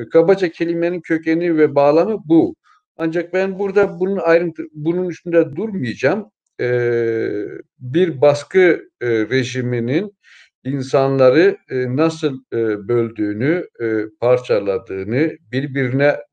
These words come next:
düşürdüğünü ve insanların kin ve nefretle birbirlerine düşman hale, e, getirdiğini size anlatmaya çalışacağım. Bu noktadan söyle,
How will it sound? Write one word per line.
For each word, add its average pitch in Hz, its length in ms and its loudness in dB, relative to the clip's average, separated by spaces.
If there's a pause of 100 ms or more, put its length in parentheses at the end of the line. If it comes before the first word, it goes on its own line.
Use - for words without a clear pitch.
düşürdüğünü 110 920 -4 (120)
ve 123 220 2
insanların 131 680 -2
kin 147 300 -6
ve 135 260 -2 (140)
nefretle 135 720 2 (500)
birbirlerine 131 960 2
düşman 143 340 -4
hale, 113 480 0
e, 110 160 -10
getirdiğini 123 800 -4
size 101 320 -8
anlatmaya 98 720 -6 (460)
çalışacağım. 90 600 -4 (440)
Bu 202 260 0
noktadan 156 640 4 (120)
söyle, 135 540 2